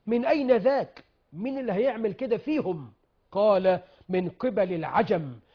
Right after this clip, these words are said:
يمنعون ذاك." ثم قال: "يوشك أهل الشام ألا يجبى إليهم دينار ولا مدي." ده برضو مكيال أهل الشام،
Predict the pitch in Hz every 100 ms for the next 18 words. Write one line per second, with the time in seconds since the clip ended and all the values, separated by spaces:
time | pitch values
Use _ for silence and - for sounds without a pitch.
0 | _ 180 208 196 190 196 180 254 220 185
1 | 165 208 - - - _ _ _ _ _
2 | _ _ 240 226 202 - 220 240 208 156
3 | - _ _ _ _ _ - _ 190 294
4 | 311 285 240 240 226 196 185 - 294 220
5 | 202 233 - - 285 311 285 233 - _
6 | _ _ 247 254 240 233 220 285 190 202
7 | 240 233 233 285 262 190 240 208 240 247
8 | 254 277 294 294 - - 190 214 269 269
9 | 277 269 - - 269 294 208 175 - _
10 | _ _ _ _ _ _ _ _ _ _
11 | _ _ - 131 143 190 170 185 180 -
12 | 196 214 202 190 202 - 247 175